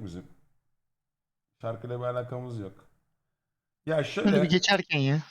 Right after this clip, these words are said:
Speaker 1: biraz işin makarası bir tarafa. Biraz ön yargılı karşılamış bizi. Yayında aslında adama karşı biz... Ee, biz Lucifer'a bir şey dedik mi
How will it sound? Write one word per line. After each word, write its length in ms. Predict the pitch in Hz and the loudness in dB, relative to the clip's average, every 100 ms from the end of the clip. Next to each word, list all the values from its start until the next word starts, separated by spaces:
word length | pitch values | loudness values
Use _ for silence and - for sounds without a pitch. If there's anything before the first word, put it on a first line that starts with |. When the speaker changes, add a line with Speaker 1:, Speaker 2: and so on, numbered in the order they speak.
| - | -10
Speaker 1:
biraz 400 | 139 170 190 156 - | -2 4 4 4 -2
işin 220 | 139 - | -6 -2
makarası 400 | 180 180 170 156 | 2 2 2 -2
bir 80 | 151 | -2
tarafa. 260 | 160 107 98 | -2 0 0
Biraz 200 | 139 135 | 0 2
ön 120 | 143 | 0
yargılı 420 | 143 143 127 139 | 4 2 2 0
karşılamış 540 | 139 110 - 87 78 92 | 2 0 0 -6 -6 -8
bizi. 220 | 82 80 - - - - - | -6 -6 -8 -18 -20 -20 -4
Yayında 560 | 117 131 131 139 135 | 0 2 2 4 4
aslında 380 | 120 120 131 131 | 4 -2 -4 -2
adama 260 | 131 139 135 | 0 0 0
karşı 280 | 131 123 123 | -2 -2 -8
biz... 340 | 120 - - _ _ _ _ _ - - - - | -8 -12 -16 _ _ _ _ _ -8 -8 -12 -6
Ee, 560 | 98 98 98 95 92 - - - - _ _ _ _ _ - | -2 0 -2 -2 -4 -8 -16 -20 -20 _ _ _ _ _ -8
biz 180 | 113 113 | -6 -6
Lucifer'a 680 | 110 123 131 135 127 - 101 | -6 -6 0 0 0 -8 -12
bir 100 | 101 | -8
şey 180 | 127 | -4
dedik 280 | 123 139 185 | -4 -4 -6
mi 240 | 147 151 | -6 -6